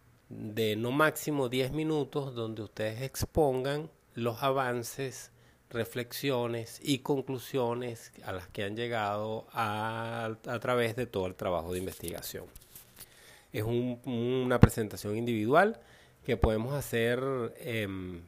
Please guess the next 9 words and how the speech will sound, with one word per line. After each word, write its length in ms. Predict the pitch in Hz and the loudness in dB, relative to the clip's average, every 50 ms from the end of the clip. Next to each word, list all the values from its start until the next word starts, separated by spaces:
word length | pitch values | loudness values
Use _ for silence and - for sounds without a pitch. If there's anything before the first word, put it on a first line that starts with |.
| - - | -2 0
presencial, 1000 | 113 113 107 - - 110 110 107 - - 135 135 139 147 160 165 185 190 180 - - _ _ - _ - - - | 0 2 2 0 -2 -4 -4 -4 -4 -2 2 4 6 6 4 4 0 -4 -10 -16 -20 _ _ -20 _ -18 -8 -4
bien 200 | 107 107 107 110 | -4 -4 -4 -4
sea, 360 | - 127 120 113 117 120 - - | -2 -2 0 0 0 -2 -4 -4
eh, 400 | - 110 107 104 98 95 92 95 | -2 0 0 0 0 0 -2 -2
online 560 | - 110 107 107 104 110 117 127 139 151 156 160 - | -2 -2 -2 0 0 2 2 2 2 0 -2 -4 -2
o 320 | 120 110 120 139 151 165 | 0 0 2 0 0 -2
en 120 | 123 110 104 | -2 -2 -2
la 60 | 101 | -2
universidad, 680 | 98 104 107 117 120 120 - 190 175 147 143 156 | -2 0 -2 -2 -2 -4 -2 0 0 0 0 -2